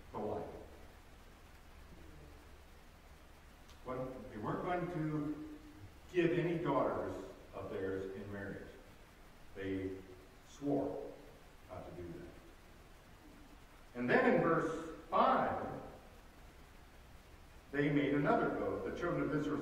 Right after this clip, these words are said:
said, "Who is there among all the tribes of Israel that came not up with the congregation unto the Lord? For they made a great oath concerning him that came not up to the Lord in Mizpah, saying, He shall surely be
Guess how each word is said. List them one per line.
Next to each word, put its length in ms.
said, 140
"Who 260
is 200
there 160
among 220
all 340
the 40
tribes 380
of 60
Israel 380
that 260
came 180
not 220
up 260
with 140
the 60
congregation 720
unto 180
the 80
Lord? 300
For 120
they 180
made 240
a 200
great 320
oath 420
concerning 500
him 240
that 260
came 200
not 220
up 320
to 60
the 60
Lord 180
in 120
Mizpah, 380
saying, 200
He 180
shall 200
surely 340
be 160